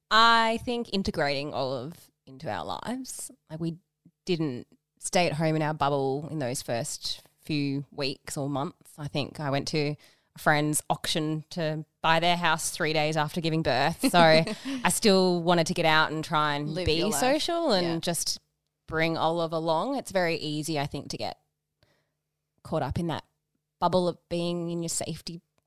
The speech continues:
Speaker 1: net at home and
Speaker 2: Yeah.
Speaker 1: having all those things that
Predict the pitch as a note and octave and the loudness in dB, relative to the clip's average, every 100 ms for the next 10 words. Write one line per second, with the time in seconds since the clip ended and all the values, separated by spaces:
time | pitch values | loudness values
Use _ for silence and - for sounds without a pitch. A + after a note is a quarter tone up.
0 | _ F#3 - D3+ - G3 F3 F3+ G#3+ F3+ | _ -4 -4 -6 -6 -2 0 0 0 0
1 | E3 D#3+ D3+ E3 D#3+ E3 E3 D#3+ D#3 - | -2 -4 -6 -4 -2 -4 -4 -4 -4 -6
2 | D3 D3+ D3+ - C#3 G2+ | -6 -6 -6 -8 -6 -6